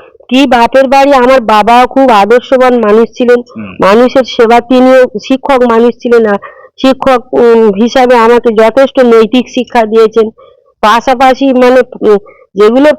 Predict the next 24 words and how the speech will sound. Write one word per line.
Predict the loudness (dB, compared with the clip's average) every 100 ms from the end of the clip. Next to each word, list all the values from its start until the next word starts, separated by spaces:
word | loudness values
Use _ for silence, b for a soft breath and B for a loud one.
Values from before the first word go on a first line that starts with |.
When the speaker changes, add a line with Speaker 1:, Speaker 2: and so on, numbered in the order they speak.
| -6
Speaker 1:
উম, | -2 0 2 0
পড়াশোনার | -2 -2 0 0 0 0 0
শিক্ষা | -4 -2 -2
তো | 0
বটে, | 0 0 0 2
নৈতিক | 2 0 -2 -4
শিক্ষা, | -8 -4 -2
মানুষের | 0 0 0 -2
পাশে | 0 0 0
দাঁড়ানো, | 0 0 2 0
Speaker 2:
হুম। | -2 -10 -18 -8
Speaker 1:
মানুষের | -2 0 2 0
বিপদে | 0 -2 0 0 0
দাঁড়ানো। | 0 0 0 0 -2
প্রত্যেকটা | -4 -14 -2 -2 0 -2 0 0
গর্ভবতী | 2 2 2 2 0 -2
মা, | 0 -2
প্রসূতি | 0 -2 -2 -4 -2 0
মা | -2 -4 b b -4
আমাকে | 0 0 2 2
অত্যন্ত | 2 0 2 0
সম্মান | -2 -2 0 0 0
করে। | 0 2
আমি | 2